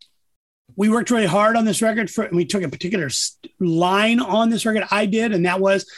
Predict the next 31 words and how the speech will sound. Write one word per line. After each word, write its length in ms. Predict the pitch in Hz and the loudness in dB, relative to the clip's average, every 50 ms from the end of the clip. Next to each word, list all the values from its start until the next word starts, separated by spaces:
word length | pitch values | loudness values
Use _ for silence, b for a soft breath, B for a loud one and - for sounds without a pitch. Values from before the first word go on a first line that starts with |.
| B B B | B B B
not 380 | 160 160 170 208 233 226 208 190 | -2 0 2 2 2 0 0 0
doing 240 | 226 226 220 202 | 0 0 0 0
too 140 | 208 - 226 | 0 0 2
much 220 | 202 196 185 - - | 2 2 0 -2 -2
production. 600 | 190 170 180 175 170 - - 190 170 165 160 B B B B _ - | -2 0 0 0 -2 -4 -4 -4 -4 -4 -6 B B B B _ -6
Gonna 140 | - 131 127 | -6 -4 -2
try 180 | - 202 165 | 0 0 0
to 60 | 131 | -2
keep 340 | 113 - - - 240 220 - | -2 -4 -2 -2 -2 0 0
the 60 | - | 0
band 500 | 196 170 220 220 220 220 220 220 220 220 - - | 0 2 2 2 2 2 2 2 0 0 -2 -2
like 240 | - 175 151 131 - | -2 -2 -2 -2 -4
a 60 | 151 | -6
band 500 | 139 131 220 214 220 226 220 220 214 196 | -4 -2 0 0 2 2 2 2 2 0
and 140 | 160 151 139 | -2 -2 -2
do 140 | 175 185 180 | 0 0 -2
it 120 | 170 - _ | -2 -6 _
straight. 460 | - - - - - 135 117 110 - _ _ B B B B B B B B B B B _ - | -16 -16 -6 -4 -2 -2 -2 -4 -8 _ _ B B B B B B B B B B B _ -2
Um, 480 | 208 208 208 202 202 196 196 196 208 - _ _ _ _ | 0 2 2 2 2 2 0 0 -2 -6 _ _ _ _
seventy 480 | - - - - 269 285 285 302 302 247 | -10 -4 0 0 2 2 2 2 0 0
percent 360 | - 240 202 - 269 254 240 | 0 0 0 0 0 2 2
of 60 | 240 | 2
their 100 | 233 214 | 0 0
fans 520 | - - 214 202 196 196 190 185 - - - | 0 0 0 2 2 2 0 0 -2 -6 -6
love 460 | 160 160 170 175 185 196 196 170 139 127 | -4 0 0 2 2 4 2 2 0 -4
it. 100 | - - _ _ _ _ _ _ _ _ _ _ - | -8 -16 _ _ _ _ _ _ _ _ _ _ -6
Thirty 260 | - 262 254 254 269 | -2 0 0 2 0
percent 480 | 226 226 - - - 220 208 196 - - _ _ _ _ _ | 0 -2 -2 0 0 0 0 0 -4 -10 _ _ _ _ _
fucking 420 | _ _ - 208 - - 196 156 | _ _ -2 -2 0 0 -2 -2
hate 240 | 131 160 156 143 113 | 0 0 -2 -4 -6
it. 120 | - - | -10 -16